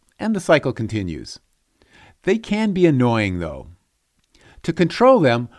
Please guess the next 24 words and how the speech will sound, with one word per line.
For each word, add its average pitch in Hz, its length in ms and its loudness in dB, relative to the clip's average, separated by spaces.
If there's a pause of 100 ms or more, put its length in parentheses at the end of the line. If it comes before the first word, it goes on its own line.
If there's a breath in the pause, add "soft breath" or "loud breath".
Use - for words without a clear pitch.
(140 soft breath)
repot 165 600 2
the 147 80 -2
houseplant 135 580 -2
with 107 180 -6
fresh - 380 -2
potting 175 340 0
soil, 113 500 -4 (380)
cover 185 260 0
the 156 80 0
potting 226 360 2
soil 127 360 2
with 127 160 -4
a 120 60 0
layer 127 320 2
of 104 80 -4
sand 175 420 -2
to 104 60 -4
dry 131 280 2
out 117 120 0
the 113 160 -4
eggs, 117 460 0 (500 soft breath)
or 202 380 2 (240 soft breath)
use 143 240 -2
an 127 100 -2